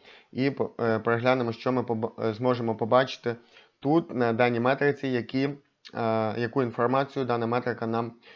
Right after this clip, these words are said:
е, може показати. Ми бачимо, що біткоін у нас у своїй корекції скоригувався майже до сильних зон підтримки. Це діапазон, е, сімдесят п'ять тисяч сімсот доларів на сьогодні. Сильна зона підтримки, з якої ми,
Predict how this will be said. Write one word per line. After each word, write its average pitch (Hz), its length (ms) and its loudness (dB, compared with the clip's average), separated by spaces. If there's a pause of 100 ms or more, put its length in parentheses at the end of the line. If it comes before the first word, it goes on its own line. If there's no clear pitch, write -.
(300)
е, 107 160 0
може 123 300 0
показати. 120 680 0 (500)
Ми 135 80 0
бачимо, 135 400 4
що 127 180 -4
біткоін 127 440 2
у 117 100 0
нас 113 360 -2
у 107 80 -10
своїй 120 300 -2
корекції 117 480 0
скоригувався 117 680 0
майже 113 320 -2
до 107 100 -10
сильних 113 320 -4
зон 110 220 -4
підтримки. 143 440 -2
Це 117 260 -2 (100)
діапазон, 113 680 -4 (500)
е, 110 120 -2
сімдесят 117 520 -4
п'ять 120 240 0
тисяч 113 560 -6
сімсот 117 340 -2
доларів 110 320 2
на 107 120 -4
сьогодні. 147 520 -2 (420)
Сильна 120 320 0
зона 113 240 0
підтримки, 135 500 -2
з 117 80 -6
якої 117 360 0
ми, 120 280 0